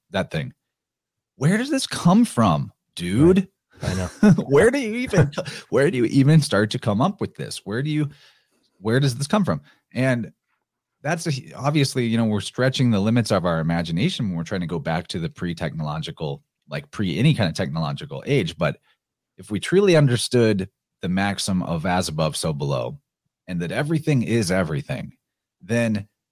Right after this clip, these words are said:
Speaker 1: to me, it seems really, honestly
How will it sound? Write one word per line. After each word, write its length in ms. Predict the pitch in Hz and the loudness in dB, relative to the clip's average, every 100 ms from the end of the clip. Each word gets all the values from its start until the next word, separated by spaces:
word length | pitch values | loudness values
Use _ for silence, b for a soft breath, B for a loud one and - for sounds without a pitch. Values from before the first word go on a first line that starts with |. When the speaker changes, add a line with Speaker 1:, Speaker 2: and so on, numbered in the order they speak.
| _ _ _ _ _ | _ _ _ _ _
Speaker 1:
to 100 | - | -2
me, 240 | 127 143 | 2 4
it 100 | 131 | 4
seems 380 | 101 131 107 - - - | 2 4 4 2 -8 -12
really, 920 | 104 139 185 196 175 165 143 120 - _ _ _ _ _ _ - - | -2 2 4 4 4 2 2 -2 -8 _ _ _ _ _ _ -20 -4
honestly 640 | 123 196 180 113 90 82 | 2 4 2 0 -6 -8